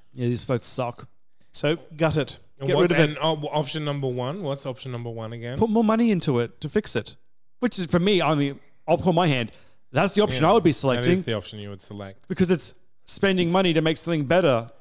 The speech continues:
Speaker 1: And we're pro-, it, literally,
Speaker 2: Yeah.
Speaker 1: it's a service that we're providing. We don't wanna kill our citizens.
Speaker 2: But hold, you're, you're
Speaker 1: And we wanna get them
Speaker 2: spending,
Speaker 1: to work. <laughs>
Speaker 2: you're spending money without, uh, identifying
Speaker 3: Yeah, it's also
Speaker 2: whether
Speaker 3: being
Speaker 2: or not money
Speaker 3: currently
Speaker 2: was the
Speaker 3: being
Speaker 2: problem.
Speaker 3: mismanaged.
Speaker 2: Yeah.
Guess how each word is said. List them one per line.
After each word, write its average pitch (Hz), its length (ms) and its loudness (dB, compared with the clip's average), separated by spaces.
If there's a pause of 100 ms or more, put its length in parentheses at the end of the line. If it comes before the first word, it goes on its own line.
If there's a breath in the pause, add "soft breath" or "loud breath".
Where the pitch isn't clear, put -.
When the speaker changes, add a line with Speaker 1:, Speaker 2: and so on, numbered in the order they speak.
Speaker 1:
And 151 120 0
we're 156 80 2
pro-, 165 160 0
it, 175 220 2
literally, 180 320 6
Speaker 2:
Yeah. 170 60 0
Speaker 1:
it's - 100 -4
a 143 60 -6
service 185 400 2
that 156 80 -2
we're 139 120 0
providing. 135 500 0
We 147 80 -2
don't 165 100 4
wanna 160 120 -2
kill - 320 -2
our 147 80 2
citizens. 156 540 -2
Speaker 2:
But 240 100 4
hold, 233 260 0
you're, 208 120 2 (160)
you're 208 120 0
Speaker 1:
And 170 100 6
we 160 40 8
wanna 190 120 6
get - 60 4
them 262 60 -2
Speaker 2:
spending, 143 160 2
Speaker 1:
to 143 40 4
work. 160 260 4 (100)
<laughs> - 80 -6
Speaker 2:
you're 175 160 2
spending 226 520 -2
money 185 320 -2
without, 160 360 0
uh, 165 280 0
identifying 151 920 -2
Speaker 3:
Yeah, 117 240 -4
it's - 120 -8
also 147 240 0
Speaker 2:
whether 196 200 6
Speaker 3:
being 185 120 6
Speaker 2:
or - 40 6
not 180 140 4
money - 80 2
Speaker 3:
currently 170 200 6
Speaker 2:
was 156 140 4
the 151 60 0
Speaker 3:
being 120 120 -2
Speaker 2:
problem. 185 220 0
Speaker 3:
mismanaged. 107 680 -10
Speaker 2:
Yeah. 101 200 -12